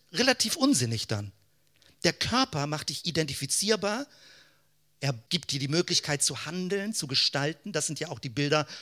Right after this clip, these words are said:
Gott hat einen rechten Arm, das heißt, er hat Kraft, etwas zu bewegen.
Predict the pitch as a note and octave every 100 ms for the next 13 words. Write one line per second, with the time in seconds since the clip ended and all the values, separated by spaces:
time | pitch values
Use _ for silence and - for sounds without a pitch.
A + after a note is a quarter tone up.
0 | - D3+ D#3+ C#3+ C#3+ C#3+ C3+ C#3 C3+ -
1 | D3 C3 D3 C#3 B2 B2+ C3 - C3 A#2
2 | - - - - E3+ F#3+ - - D#3 C#3+
3 | - C#3 B2+ A2+ C3 C#3 F3